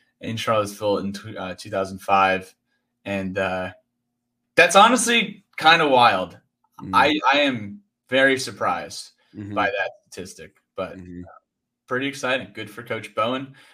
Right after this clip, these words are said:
Speaker 1: Good for the team. None of those touchdowns were defensive or special teams touchdowns either. They were all offensive.
Speaker 2: Six hundred yards of total offense, seven of fifteen on third down, three hundred and sixty-three yards rushing. That's good for seven point one yards per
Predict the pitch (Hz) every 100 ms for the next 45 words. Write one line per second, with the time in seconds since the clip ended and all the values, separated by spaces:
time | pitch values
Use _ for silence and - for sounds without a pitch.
0 | _ 120 117 120 104 131 147 107 113 120
1 | 139 139 131 - 131 - 127 123 120 113
2 | 110 101 107 101 113 110 110 92 101 101
3 | 107 - - 110 101 101 107 - 98 87
4 | - 98 87 - _ _ _ 104 107 101
5 | 95 95 - 85 - _ _ _ _ -
6 | - _ _ _ _ _ _ - - 196
7 | 190 214 202 202 170 151 147 160 - -
8 | _ _ 131 120 147 143 131 120 - 104
9 | 107 - - _ _ _ _ _ _ _
10 | _ - - 151 165 190 160 165 147 147
11 | 139 127 113 117 101 90 85 87 - _
12 | _ _ _ 156 180 196 190 180 - 151
13 | 156 151 139 135 123 120 104 113 113 110
14 | 131 143 175 165 135 - 123 127 120 -
15 | 110 78 98 92 92 95 85 - 90 82